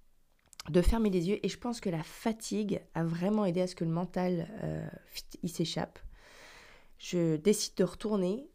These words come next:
dans comment je me suis sentie hier et vraiment de fermer les yeux. Et en un claquement de doigts, j'arrive à retourner dans le ressenti d'hier.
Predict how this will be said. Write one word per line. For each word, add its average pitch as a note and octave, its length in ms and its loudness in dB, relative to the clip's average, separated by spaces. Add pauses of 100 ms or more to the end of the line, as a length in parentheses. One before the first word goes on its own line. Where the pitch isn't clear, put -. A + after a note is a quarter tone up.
(120)
dans F#3+ 100 -2
comment B3+ 480 -2
je A3 140 -2
me F#3 140 2
suis G#3+ 260 -6
sentie F#3 480 -6
hier E3 240 -4 (260)
et F#3 100 2
vraiment A3 240 0
de G3 120 0
fermer A3 480 0
les D#3+ 280 -2
yeux. F#3 180 -2 (1000)
Et G#3 280 2 (140)
en E3 600 -4 (100)
un G3+ 320 4
claquement G3+ 460 -2
de F3 40 2
doigts, F#3 220 4 (640)
j'arrive F#3+ 600 -4 (160)
à F3 80 0
retourner G3+ 400 -4
dans E3+ 140 -2
le D#3+ 120 -2
ressenti F#3+ 580 -2
d'hier. E3 300 -4